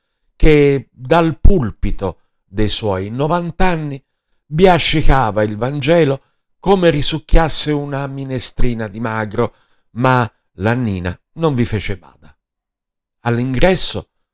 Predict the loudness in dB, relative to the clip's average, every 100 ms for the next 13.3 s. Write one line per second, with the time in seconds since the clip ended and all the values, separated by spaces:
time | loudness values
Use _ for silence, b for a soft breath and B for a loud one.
0 | _ -4 -2 -2 -2 -2 -2 -6 _ _
1 | -6 -2 0 -2 0 -2 -2 -2 -4 -4
2 | -6 -4 -4 -4 -6 -10 -8 -8 -8 -6
3 | 0 0 0 -4 -14 _ _ _ _ -12
4 | -10 -6 -6 -2 -2 -2 -4 -6 -4 -4
5 | -4 -8 -8 -8 -6 -2 0 0 -2 -8
6 | _ _ _ -10 -6 -2 2 2 2 -4
7 | -6 -6 -6 0 0 0 -6 -14 _ _
8 | _ -4 -2 -2 -2 -4 -4 -2 -2 -2
9 | -2 -2 -2 0 0 0 -2 -2 -2 -8
10 | -12 -12 _ _ _ _ -2 0 0 0
11 | 0 2 0 -2 -2 -4 -2 -2 -4 -6
12 | -6 -6 -6 -2 4 4 4 -4 -6 -12
13 | -16 -4 -4